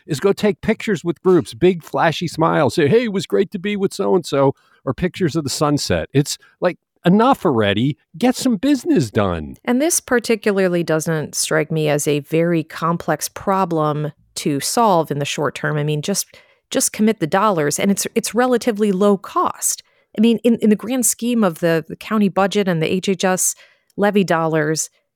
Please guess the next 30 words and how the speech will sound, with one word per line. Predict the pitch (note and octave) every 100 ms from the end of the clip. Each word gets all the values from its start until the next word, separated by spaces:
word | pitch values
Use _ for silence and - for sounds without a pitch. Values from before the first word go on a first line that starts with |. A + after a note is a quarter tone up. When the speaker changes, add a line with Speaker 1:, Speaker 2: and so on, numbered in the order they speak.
| -
Speaker 2:
you |
know, | A#3+
this | A#3 A3
is | F3+
less | G3 -
than | G3+
a | F3+
million | E3+ F#3 F#3 D3+ C#3+ D3 D3 _
to | -
solve, | - F#3+ F3+ F3 E3+ - E3 -
uh, | F2 -
uh, | A#2 -
you | G#3
know, | D3+ C3+ C#3+ _
to | -
keep | - C4+
people | - B3 G3+
safe, | - - - - D3+ C#3+ - - - _ _ -
uh, | F3+ E3 -
through | G#3+
the | F#3+
winter. | F3+ B3+ A#3+ D3+ D#3 D3+ - _ _ _ _ _ _ _
Speaker 1:
But | D#3 G3
you | F3+
know | G3
why | G3 G#3
they're | G#3+
not | G#3+ G#3+
doing | G#3 B3
it? | D4